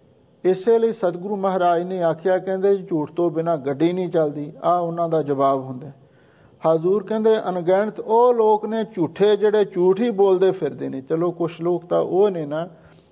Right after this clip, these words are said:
ਜਿਹੜੇ ਆਪਣੇ ਮਫਾਦ ਲਈ ਝੂਠ ਬੋਲਦੇ ਨੇ, ਕੁਛ ਇਹੋ ਜਿਹੇ ਵੀ ਲੋਕ ਨੇ ਜਿਹੜੇ ਬਿਨਾਂ ਮਤਲਬ ਤੋਂ ਹੀ ਝੂਠ ਬੋਲਦੇ ਰਹਿੰਦੇ ਨੇ। ਪਰ ਇਹ ਝੂਠ ਬੋਲਣਾ ਚੰਗਾ ਨਹੀਂ ਹੈ। ਸਤਿਗੁਰੂ ਮਹਾਰਾਜ ਨੇ ਬਾਣੀ ਦੇ ਵਿੱਚ ਲਿਖਿਆ ਹੈ,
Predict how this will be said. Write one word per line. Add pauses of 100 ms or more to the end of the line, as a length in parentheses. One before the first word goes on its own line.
ਜਿਹੜੇ
ਆਪਣੇ
ਮਫਾਦ
ਲਈ
ਝੂਠ
ਬੋਲਦੇ
ਨੇ, (720)
ਕੁਛ
ਇਹੋ
ਜਿਹੇ
ਵੀ
ਲੋਕ
ਨੇ
ਜਿਹੜੇ
ਬਿਨਾਂ
ਮਤਲਬ
ਤੋਂ
ਹੀ (460)
ਝੂਠ
ਬੋਲਦੇ
ਰਹਿੰਦੇ
ਨੇ। (600)
ਪਰ
ਇਹ
ਝੂਠ
ਬੋਲਣਾ
ਚੰਗਾ
ਨਹੀਂ
ਹੈ।
ਸਤਿਗੁਰੂ
ਮਹਾਰਾਜ
ਨੇ
ਬਾਣੀ
ਦੇ
ਵਿੱਚ
ਲਿਖਿਆ
ਹੈ,